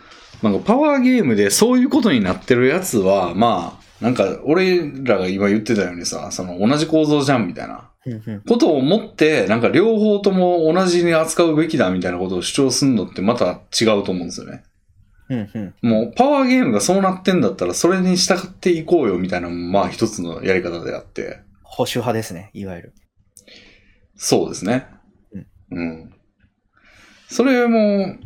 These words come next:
Speaker 1: まあ、まあ自分に関わりないことやったらまあなおさらそれでいいし、
Speaker 2: うんうん。
Speaker 1: 自分に関わりがあったってどうせどうにもできないんだから、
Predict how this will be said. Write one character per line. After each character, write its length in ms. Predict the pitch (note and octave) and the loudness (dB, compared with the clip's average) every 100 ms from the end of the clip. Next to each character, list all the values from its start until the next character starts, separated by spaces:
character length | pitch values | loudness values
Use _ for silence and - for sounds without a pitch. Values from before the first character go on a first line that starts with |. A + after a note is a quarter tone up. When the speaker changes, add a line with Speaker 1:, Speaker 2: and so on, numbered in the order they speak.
| - _ _ | -20 _ _
Speaker 1:
ま 420 | D3 E3 A2 - - | -2 0 0 -6 -16
あ、 40 | - _ _ _ _ _ _ _ _ - _ _ _ _ _ _ _ _ _ - | -20 _ _ _ _ _ _ _ _ -20 _ _ _ _ _ _ _ _ _ 0
ま 200 | C#3 A#2+ | 2 2
あ 40 | |
自 180 | G2+ E3 | 2 2
分 180 | A#3+ B3+ | 4 4
に 100 | A#3+ | 2
関 120 | A3+ | 2
わ 120 | A#3 | 4
り 80 | A3+ | 4
な 100 | A3 | 4
い 60 | G3+ | 2
こ 80 | F3+ | 2
と 100 | F#2+ | 0
や 60 | |
っ 40 | F2+ | 0
た 100 | F2+ | -2
ら 80 | F#2 | 0
ま 200 | F#2+ F2 | 0 2
あ 40 | |
な 140 | F2+ | 2
お 60 | A2+ | 2
さ 120 | A2+ | 2
ら 80 | A2+ | 2
そ 120 | A2+ | 2
れ 80 | G2+ | 0
で 140 | F#2+ | 0
い 100 | F#2 | -2
い 40 | F2+ | -2
し、 460 | - B1+ B1+ - _ _ _ | -4 -6 -10 -14 _ _ _
Speaker 2:
う 60 | A2+ | -16
ん 140 | G2 _ | -16 _
う 40 | G2 | -16
ん。 140 | F2 _ _ - | -16 _ _ -4
Speaker 1:
自 120 | C3+ | 0
分 120 | A#3+ | 2
に 80 | C4+ | 2
関 120 | A#3 | 2
わ 120 | B3+ | 2
り 80 | B3 | 2
が 100 | A3+ | 2
あ 60 | B3 | 0
っ 60 | |
た 100 | A#3+ | 0
っ 100 | D3 | -2
て 380 | - F#2 F2 E2+ | 0 -2 0 -4
ど 200 | G#2 B2 | 0 0
う 40 | D3 | 2
せ 180 | B3 | 2
ど 300 | G#3+ - D#3 | 0 2 2
う 40 | A#3 | 4
に 60 | |
も 80 | A#3 | 4
で 140 | G#3+ A3 | 4 4
き 80 | |
な 80 | A3+ | 2
い 60 | D3+ | 2
ん 60 | |
だ 100 | F2+ | -2
か 80 | E2+ | -4
ら、 340 | E2+ E2 D#2+ | -6 -6 -8